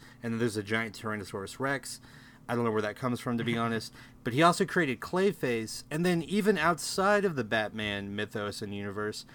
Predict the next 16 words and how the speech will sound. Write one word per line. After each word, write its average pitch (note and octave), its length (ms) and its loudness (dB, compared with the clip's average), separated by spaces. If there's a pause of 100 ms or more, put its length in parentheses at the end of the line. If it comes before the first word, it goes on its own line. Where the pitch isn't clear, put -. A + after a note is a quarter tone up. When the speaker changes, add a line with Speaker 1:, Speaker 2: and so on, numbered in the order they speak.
(220)
Speaker 1:
he G#3 220 0
created D#3 480 2
Lana B2+ 360 4
Lang C#3+ 580 0 (420)
for - 140 -6
Superman. G#2 720 -4 (540)
Speaker 2:
Wow. F#2 240 -8 (680)
Speaker 1:
Uh, A2 420 2 (260)
who C#3 160 0
was A#2+ 300 -2
very C3+ 260 2
famously, C3+ 600 -2
I A2+ 40 -2
believe, C3+ 440 -4
in G#2+ 140 -4
Superman B2 1500 -4